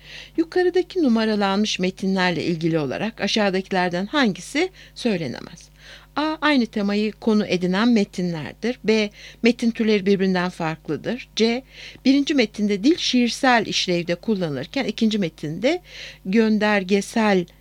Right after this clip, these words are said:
işlevde kullanılmıştır. D. Birinci metinde gereklilik hayalden yararlanarak ikinci metinde olduğu gibi ortaya konulmuştur. E. İki metinde güzellik duygusu yaratmak için yazılmıştır. Yanıt E'dir. İki metinde güzellik duygusu yaratmak için yazılmıştır.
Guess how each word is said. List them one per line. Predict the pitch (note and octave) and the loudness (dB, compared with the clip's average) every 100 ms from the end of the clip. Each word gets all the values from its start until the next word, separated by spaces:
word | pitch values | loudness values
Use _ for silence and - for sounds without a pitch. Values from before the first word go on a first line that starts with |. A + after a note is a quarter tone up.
| - | -4
işlevde | - - D#3+ D3+ | -2 0 0 -2
kullanılmıştır. | C#3+ D#3 C3 E2 - - - C#4 A#3 | -6 -6 -6 -8 -8 -10 -6 -6 2
D. | A#3+ A#3 G3+ | 2 2 2
Birinci | A#3 A#3 A3 | 2 2 2
metinde | G#3 G3+ G#3 G3 | -2 -2 -2 -2
gereklilik | F#3+ G3 F#3+ F#3 - G3 F#3 - - - - | 2 4 4 0 -2 -2 -4 -12 -20 -20 -6
hayalden | - G3+ F#3+ F3+ F#3+ F#3 | 2 6 6 4 2 2
yararlanarak | F3 E3 D#3+ D#3 D3 B2+ A#3+ - - - - | 0 -2 -4 -6 -6 -4 -4 -6 -18 -10 -8
ikinci | A#3 B3 B3 | 2 2 4
metinde | G#3+ F3 G3 A3+ | 2 0 -2 0
olduğu | - A3 G3 G#3 | 2 2 4 0
gibi | F3+ D#3+ | 0 -2
ortaya | D#3 - E3 B2 | -2 -4 -4 -4
konulmuştur. | - D#3 E2+ - - - D4 D#4+ B3 | -4 -4 -4 -6 -8 -4 -6 -2 0
E. | C#4 E4+ - - - | 0 -2 -14 -18 -8
İki | - - F4+ | -6 0 0
metinde | G3 - G#3+ D#4 | 0 -2 -2 2
güzellik | C4 A3 B3 A#3+ A#3+ - | 2 6 6 4 2 -2
duygusu | F3 - - | -4 -2 0
yaratmak | D#4+ A#3 G3+ - F3+ | 4 4 2 0 -6
için | - - | -4 -8
yazılmıştır. | C#3+ A#2 - C2+ - - - - | -6 -8 -12 -12 -12 -10 -14 -4
Yanıt | A3+ F#3+ - - | -2 -2 -6 -6
E'dir. | F3 F3+ A#3 D#4 - - - | -6 -4 -6 -6 -10 -20 -10
İki | - - C4+ | -10 -2 0
metinde | E3+ - F#3 C#4+ | 0 -4 -6 -2
güzellik | A#3+ G3+ G#3 G3+ G3+ - | 0 2 4 2 0 -4
duygusu | E3+ - D4 | -4 -2 2
yaratmak | B3+ F#3+ F#3+ F3 - | 4 2 0 -6 -6
için | - | -8
yazılmıştır. | D3+ D#3 D#2+ C#2+ - - - | -8 -10 -12 -10 -8 -8 -12